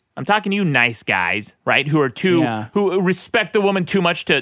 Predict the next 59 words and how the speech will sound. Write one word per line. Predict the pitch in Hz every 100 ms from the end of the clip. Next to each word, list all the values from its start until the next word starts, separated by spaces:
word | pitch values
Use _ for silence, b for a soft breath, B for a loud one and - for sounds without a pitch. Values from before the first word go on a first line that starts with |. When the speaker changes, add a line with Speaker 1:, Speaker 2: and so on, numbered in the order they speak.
| -
Speaker 1:
to | 156 135
have | 135
sex | - 139 123
with | 113 101
her. | 85 -
Speaker 2:
Right. | 113 110 104 107
Speaker 1:
Right? | 135 139
Speaker 2:
Oh. | 160 135 101 90
Speaker 1:
You | 165 208
guys. | 175 127 95 98 - - - -
Speaker 2:
Oh, | 123
dear. | 90 101 92 87 -
Speaker 1:
You | 202
guys. | 190 135 98 -
Speaker 2:
Is |
that | 208
a |
thing? | 220 233 339 _ _ -
Speaker 1:
Oh, | 214
it's | 160 233
a |
thing. | - 277 320 147 _ -
It's | 226 -
the | 262
nice | 285 349
guy | - 151
syndrome. | 123 131 101 92 87 _ _ _ _ _
That's | 214 247 254
what | 247 208
this | 247
boils | 196 196 196
down | 233 262
to. | 208
These | 156 190
guys, | 208 -
these | 233
are | 240
nice | 180 175 202 190
guys | - 196 175 143 -
who | 160
don't | 175 202
want | 185 180 165
to | 165
have | 147
sex | - 175 - B B
because | 180 160 127
they're | 202 214
in | 190
it | 170 -
for | 156 139
their | 123
friendship | - 233 208 - 131 120
and | 127
they're | 190 208
in | 190
it | 180 175
for, | 156 135 B B
for, | - 147
uh, | 127